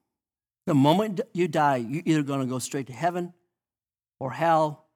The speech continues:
It's a choice here on earth, on this earth you can make. And you can do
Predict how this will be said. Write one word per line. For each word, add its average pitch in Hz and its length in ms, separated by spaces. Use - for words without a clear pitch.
It's 139 160
a 135 60
choice 175 340
here 170 180
on 135 140
earth, 123 300
on 127 160
this 107 180
earth - 180
you 117 60
can 110 160
make. 107 200
And 123 60
you 139 60
can 139 140
do 151 160